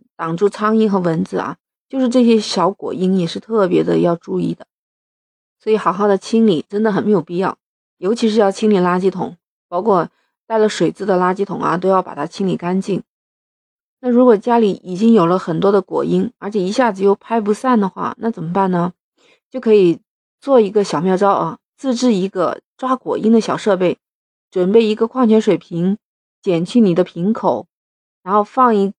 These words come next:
个香蕉皮，最好是，就放在那个瓶口，然后蒙上一层保鲜膜，用牙签扎一些小孔，这样就把那个做好的设备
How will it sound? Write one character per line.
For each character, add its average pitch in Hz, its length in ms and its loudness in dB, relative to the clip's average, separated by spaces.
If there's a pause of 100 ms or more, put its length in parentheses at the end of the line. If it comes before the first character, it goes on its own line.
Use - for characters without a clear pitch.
(140)
个 175 760 0
香 247 600 2
蕉 247 260 2
皮， 165 580 -8
最 247 140 -2
好 185 140 0
是， - 260 -6 (960)
就 220 140 -6
放 254 180 0
在 233 80 4
那 220 100 4
个 208 80 2
瓶 190 280 -4
口， 147 400 -4
然 185 120 -4
后 208 280 2
蒙 233 200 4
上 240 220 4
一 208 60 0
层 185 240 0
保 - 160 -10
鲜 202 200 2
膜， 170 320 0 (300)
用 220 160 -2
牙 175 160 2
签 214 240 -2
扎 214 220 0
一 - 20 -2
些 208 140 -2
小 180 240 0
孔， - 420 -14 (1000)
这 240 100 -8
样 226 160 2
就 214 160 2
把 165 240 -12
那 196 180 0
个 180 240 -4
做 233 240 -2
好 160 160 -2
的 - 120 -8
设 202 260 2
备 180 260 0